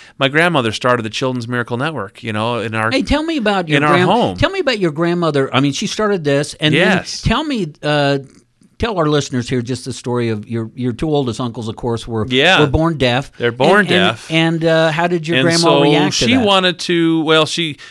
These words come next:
Speaker 1: she was told not to have any more kids. And she said, "Your children will be raised in an institution," and basically kind of, basically turn them over to the state right now.
Speaker 2: Yeah, that's back in the
Speaker 1: And
Speaker 2: day,
Speaker 1: then she's
Speaker 2: you
Speaker 1: like,
Speaker 2: know.
Speaker 1: "I am an educator. My father was an educator.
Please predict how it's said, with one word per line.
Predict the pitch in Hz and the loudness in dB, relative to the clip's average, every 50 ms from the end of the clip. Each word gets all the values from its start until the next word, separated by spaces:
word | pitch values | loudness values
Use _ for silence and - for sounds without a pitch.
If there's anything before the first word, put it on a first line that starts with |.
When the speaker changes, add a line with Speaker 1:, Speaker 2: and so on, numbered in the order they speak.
| - _ | -20 _
Speaker 1:
she | - - 190 185 | -4 -2 -2 0
was | 170 156 - | 0 -2 -4
told | - - 196 202 196 170 | -2 0 2 2 4 4
not | 151 147 139 | 2 0 0
to | 135 131 | 0 0
have | 135 131 | 0 0
any | 127 120 | 0 0
more | 117 110 110 | -2 -4 -4
kids. | - - 135 113 90 67 64 - - - - | -4 -2 -2 -2 -2 -2 -6 -10 -10 -10 -10
And | 120 113 | -10 -10
she | - - | -8 -8
said, | 120 135 127 113 | -6 -6 -4 -4
"Your | 117 113 | -6 -6
children | - - 151 147 139 139 | -4 -4 -2 -2 -2 -2
will | 135 | -2
be | 127 | -2
raised | 123 127 127 127 127 123 - | 0 2 2 2 2 0 -2
in | 113 | -6
an | 104 104 | -6 -6
institution," | 113 113 - - 92 - - 131 127 - - 127 120 120 117 120 | -6 -8 -10 -12 -12 -8 -4 -4 -4 -4 -4 -6 -6 -6 -8 -10
and | 117 104 95 92 117 | -12 -12 -14 -10 -6
basically | 117 110 107 - - 101 98 | -6 -6 -6 -8 -12 -14 -16
kind | - - 113 104 | -8 -6 -4 -4
of, | 95 90 - _ - | -4 -8 -10 _ -8
basically | 113 110 - - - | -8 -8 -8 -10 -6
turn | 135 139 131 | -6 -4 -4
them | 120 117 | -2 -2
over | 117 117 113 | -2 -2 -4
to | 104 | -4
the | 98 | -6
state | - - 113 110 95 69 | -8 -8 -8 -8 -6 -8
right | 95 92 - | -10 -10 -6
now. | - 151 | -2 -2
Speaker 2:
Yeah, | 147 143 | 0 0
that's | 160 180 202 - | 0 0 -2 -2
back | - 180 175 170 175 - 185 | 0 2 2 2 2 2 2
in | 156 | 2
the | 143 | 4
Speaker 1:
And | 135 135 131 135 | 4 4 4 4
Speaker 2:
day, | 135 | 4
Speaker 1:
then | 160 180 | 4 4
she's | 160 170 - 156 165 | 4 2 2 2 2
Speaker 2:
you | 175 | 2
Speaker 1:
like, | 160 151 139 | 2 2 4
Speaker 2:
know. | 165 | 4
Speaker 1:
"I | 190 226 254 240 220 202 190 190 185 180 - | 6 6 8 6 6 6 6 4 2 -2 -4
am | - 151 147 | -4 0 0
an | 147 156 | 2 4
educator. | 170 180 165 - 143 - - 123 107 101 95 87 69 - | 2 2 2 0 -4 -2 0 0 0 0 -2 -6 -8 -2
My | 117 135 160 180 175 | 0 2 2 2 2
father | - - 233 254 262 254 208 160 | 2 4 6 6 6 6 4 4
was | 139 127 120 110 | 4 2 2 2
an | 120 117 | 0 0
educator. | 113 104 92 98 98 - 113 95 87 80 76 69 | -2 -2 -2 -4 -6 -6 -6 -6 -6 -8 -10 -14